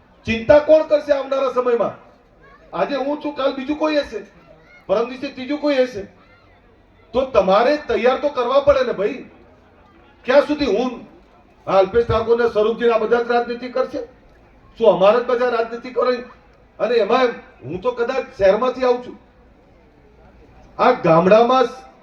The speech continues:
છેવાડામાંથી આવતો સ્વરૂપજી જેવો યુવાન, એની જોડે કંઈ નહીં. સામે પેલા એવું કે એને બોલતા નહીં આવડતું, એની જોડે પૈસા નહીં, તો શું એને રાજનીતિ કરવાનો અધિકાર નહીં? એને કામ નહીં કર્યું?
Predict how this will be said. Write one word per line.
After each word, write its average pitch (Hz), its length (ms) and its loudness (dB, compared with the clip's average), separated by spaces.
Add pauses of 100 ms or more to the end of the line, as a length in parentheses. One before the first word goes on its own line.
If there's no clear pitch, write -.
(100)
છેવાડામાંથી 240 600 0
આવતો 226 280 -4
સ્વરૂપજી 226 400 -6
જેવો 233 400 -2
યુવાન, 233 200 -4 (1700)
એની 190 200 4
જોડે 240 220 6
કંઈ 247 340 2
નહીં. 247 260 -4 (1080)
સામે 196 300 2
પેલા 233 240 4
એવું 254 140 4
કે 254 80 -4
એને 247 220 0
બોલતા 247 340 2
નહીં 262 160 0
આવડતું, 262 280 0
એની 247 80 -6
જોડે 254 160 4
પૈસા 247 360 0
નહીં, 247 180 -2 (1300)
તો 233 100 6
શું 254 140 -2
એને 247 180 8
રાજનીતિ 240 420 0
કરવાનો 254 260 2
અધિકાર 254 340 0
નહીં? 277 140 0
એને 247 120 2
કામ 240 220 0
નહીં 285 140 -4
કર્યું? 254 240 0